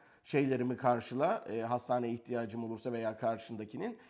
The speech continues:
Onları karşıla dediğim zaman aylık doksan beş, bu bana yine fazla geldi. Niye? Diyorum ki ya doksan beş dolar, yüz dolar deseniz ay, yıllık bin iki yüz dolar.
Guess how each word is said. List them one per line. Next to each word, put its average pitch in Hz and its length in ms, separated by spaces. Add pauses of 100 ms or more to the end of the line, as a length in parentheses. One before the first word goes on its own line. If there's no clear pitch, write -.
(240)
Onları 214 340
karşıla 160 380
dediğim 220 240
zaman 226 200
aylık 180 320
doksan 196 260
beş, 240 140
bu 190 120
bana 254 160
yine 240 260
fazla 156 360
geldi. 110 440
Niye? 302 280 (320)
Diyorum 240 260
ki 208 100
ya 214 200 (160)
doksan 202 380
beş 220 160
dolar, 151 100
yüz 202 260
dolar 180 280
deseniz 214 360 (180)
ay, 143 260
yıllık 170 400
bin 175 80
iki 208 200
yüz 226 180
dolar. 127 260